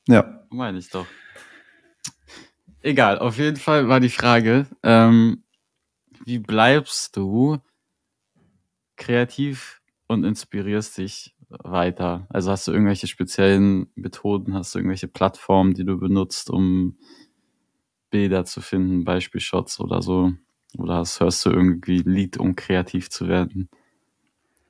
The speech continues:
Speaker 1: Gute Frage. Ähm, hm. Also ja, ich mein, klar konsumiere ich mega
Speaker 2: Mhm.
Speaker 1: viel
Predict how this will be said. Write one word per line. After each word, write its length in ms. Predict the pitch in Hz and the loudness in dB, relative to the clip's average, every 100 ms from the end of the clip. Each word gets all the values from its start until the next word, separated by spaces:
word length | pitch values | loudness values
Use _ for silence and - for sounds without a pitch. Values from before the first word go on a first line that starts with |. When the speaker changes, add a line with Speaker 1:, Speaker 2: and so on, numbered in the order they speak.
| - - _ _ _ _ _ _ _ | -20 -20 _ _ _ _ _ _ _
Speaker 1:
Gute 300 | - 113 - | -16 -14 -14
Frage. 640 | - 156 147 104 98 98 98 - - _ _ _ _ - - _ _ _ - | -6 0 2 4 4 4 0 -14 -20 _ _ _ _ -20 -20 _ _ _ -2
Ähm, 840 | 113 113 113 117 113 110 110 113 117 - - - - _ _ _ _ _ _ | 4 6 6 4 4 4 4 2 -2 -14 -20 -20 -20 _ _ _ _ _ _
hm. 380 | 120 101 90 92 - _ _ _ _ _ _ _ _ - - | -2 -2 -2 -8 -20 _ _ _ _ _ _ _ _ -12 -2
Also 200 | 98 98 | 2 4
ja, 100 | 95 | 4
ich 100 | 101 | 4
mein, 140 | 101 | 2
klar 460 | 90 95 95 - - | 2 2 2 -2 -6
konsumiere 680 | 107 98 92 98 101 110 123 | 0 0 2 2 2 2 0
ich 300 | 113 - - _ _ | -2 -10 -18 _ _
mega 320 | - 110 104 101 | 0 4 4 4
Speaker 2:
Mhm. 60 | |
Speaker 1:
viel 500 | 92 101 101 104 113 | 4 6 6 4 0